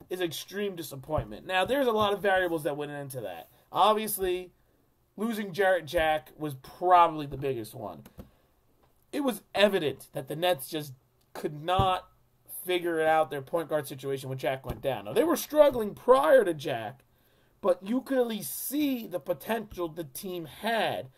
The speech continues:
you know, in some of their wins earlier on in the season and some of the games they played. And when Jack went down, it was over. And, uh, you know, obviously you also take into consideration that Lopez and Young got shut down for the last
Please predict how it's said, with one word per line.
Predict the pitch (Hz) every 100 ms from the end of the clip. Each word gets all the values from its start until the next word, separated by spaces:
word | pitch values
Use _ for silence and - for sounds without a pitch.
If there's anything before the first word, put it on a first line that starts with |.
| _ _
you | - 160
know, | 156 156
in | 156 151
some | 208 190
of | 185
their | 175
wins | 160 196 202 180 175
earlier | 175 170
on | 165 160
in |
the | 156
season | 139 202 202 151 123 110
and | 127 139
some | 160
of | 160
the |
games | 156 156 147
they | 135
played. | 135 - 214 160 113 127 _ _ - - _ _ _ _ -
And | 156
when | 185 175
Jack | 226 294 -
went | 247 190 139
down, | - 254 208 156 139 - _ _ _ _ _ _ -
it | 185
was | 160
over. | 180 170 127 - _ _ _ - - -
And, | 127 143 147 147 147
uh, | 143 139 123 120 110 -
you | 151
know, | 139 127
obviously | 156 160 147 151
you |
also | 151 139
take | 143 160
into | 143
consideration | 143 165 147 143 135 135
that | 135
Lopez | 160 147 147 135
and | 147
Young | 190 170
got | 147 -
shut | 165 -
down | 151 151
for | 135 139
the |
last | 139 147 143 -